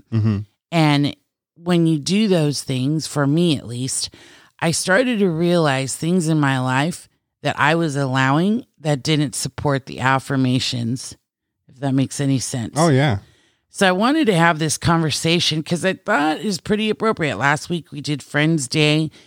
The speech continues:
Speaker 2: Um, this week, the things that I've noted on calendar is Monday is actually a National Bath Day. And then we've got on Tuesday, Smile Power Day. Uh, same day, Nature Photography. And then into the eighteenth, which is Friday,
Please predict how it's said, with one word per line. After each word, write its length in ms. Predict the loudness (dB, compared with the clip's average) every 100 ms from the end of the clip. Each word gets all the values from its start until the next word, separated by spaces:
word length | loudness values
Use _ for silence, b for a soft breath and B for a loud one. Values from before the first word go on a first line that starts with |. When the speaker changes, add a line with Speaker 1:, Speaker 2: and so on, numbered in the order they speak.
| b b
Speaker 2:
Um, 280 | 0 2 2
this 280 | 0 0 -4
week, 420 | -4 -4 -6 -10
the 120 | -10
things 320 | -4 0 0
that 100 | 0
I've 140 | -2 0
noted 300 | 2 2 2
on 180 | 0
calendar 680 | -2 -4 0 2 2 2 2
is 420 | 0 -4 -4 -4
Monday 560 | -2 0 2 2 2 0
is 100 | 0
actually 640 | 0 -2 -4 -6 -4 -4
a 300 | -4 -6 -4
National 500 | -4 -2 -2 -4 -4
Bath 540 | -4 0 2 2 -2 -10
Day. 340 | -10 -10 -14 -18 _ _ _ _ _ -2
And 140 | 2
then 240 | 2 2
we've 240 | 2 0 0
got 260 | 0 0
on 100 | 0
Tuesday, 560 | -2 -2 -4 -2 -4 -2
Smile 540 | -4 0 2 2 0
Power 500 | -4 -4 0 0 0
Day. 420 | 0 0 0 -2 -6 b b b b -8
Uh, 100 | -6
same 320 | 0 2 2
day, 260 | 2 2
Nature 460 | 2 2 0 -2 -6
Photography. 1040 | -6 -6 -2 0 0 -4 -6 -4 -2 -2
And 160 | 0 0
then 160 | 0
into 500 | 0 0 0 -2 -2
the 140 | -2 -6
eighteenth, 480 | -6 -6 -2 -2 -4
which 180 | -8
is 140 | -8 -8
Friday, 580 | 0 2 4 2 -2